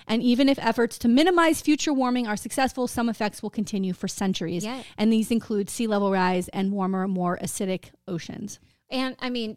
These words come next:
Speaker 2: just to bring it back to Florida, like
Speaker 1: Mm-hmm.
Speaker 2: our, we have our aquifer, we have, um, you know, we de-, depend on, uh, you know, Lake Okeechobee.
Speaker 1: Mm.
Speaker 2: And with red algae blooms, with all of this stuff, it's all a direct result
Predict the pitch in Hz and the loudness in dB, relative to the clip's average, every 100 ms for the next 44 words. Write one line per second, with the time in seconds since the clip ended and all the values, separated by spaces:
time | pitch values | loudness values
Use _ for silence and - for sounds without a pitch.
0 | - 233 - 247 240 247 233 220 262 - | -8 -8 -8 -6 -6 -4 -6 -6 -10 -8
1 | 294 247 180 180 202 185 196 202 214 220 | -6 -4 -4 -4 -6 -6 -2 0 0 -2
2 | - 214 208 214 214 185 180 226 202 233 | -4 -6 -6 -6 -6 -6 -8 -8 -10 -8
3 | 226 226 202 190 196 185 175 - 175 175 | -8 -6 -8 -8 -6 -8 -8 -12 -12 -10
4 | 170 175 185 175 180 170 185 _ - 185 | -10 -12 -12 -10 -10 -10 -12 _ -20 -16
5 | - 185 185 180 175 170 175 - - - | -10 -10 -6 -6 -8 -10 -14 -16 -18 -20
6 | _ 185 165 165 196 208 185 190 - 285 | _ -14 -8 -4 -4 -6 -8 -10 -4 -4
7 | 269 269 254 240 220 196 175 _ _ 226 | -2 -2 -4 -6 -8 -10 -12 _ _ -4
8 | 214 202 196 196 196 202 196 196 202 220 | -4 -4 -6 -6 -8 -8 -6 -6 -4 -4
9 | 233 247 214 220 208 180 202 - 208 226 | -4 -6 -8 -8 -8 -8 -10 -8 -8 -6
10 | 254 - 247 - 196 - 208 220 226 220 | -8 -8 -8 -8 -10 -8 -6 -4 -4 -6
11 | 214 208 196 190 202 185 180 185 180 | -8 -6 -6 -6 -8 -6 -4 -4 -6